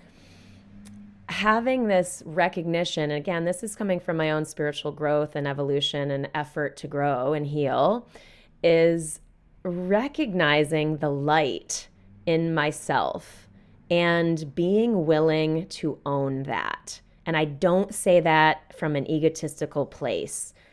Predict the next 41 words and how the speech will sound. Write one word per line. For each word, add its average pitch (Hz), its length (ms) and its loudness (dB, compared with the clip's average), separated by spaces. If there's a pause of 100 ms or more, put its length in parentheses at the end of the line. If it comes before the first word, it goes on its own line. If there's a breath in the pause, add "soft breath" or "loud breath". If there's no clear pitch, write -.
I 156 120 0
say 170 360 2
that 185 260 4
from 160 180 -2
a 147 80 -2
pure 170 420 0
place 156 420 2
in 156 180 -2
that 147 200 0
I 151 140 0
believe 160 340 2 (100)
everyone 156 840 2 (100)
has 143 340 2
this 190 480 -2 (500 soft breath)
and 160 220 0
everyone 165 800 2
is, 160 460 4 (200 soft breath)
you 156 120 -4
know, 151 180 2
their 151 240 0
own 170 300 2
version 156 520 0
of, 143 200 -2
like, 147 220 -2
a 156 80 -2
ball 143 480 0
of 135 160 -6
light. 135 580 -2 (300 soft breath)
You 160 120 -2
know, 147 120 0
it 147 80 -2
sounds 180 280 -2
sort 202 220 0
of 180 140 -2
weird 160 380 2
to 156 100 -8
say 156 260 0
that, 143 360 2
but 143 320 -2 (580 soft breath)
that 160 300 2 (160)
real 185 420 4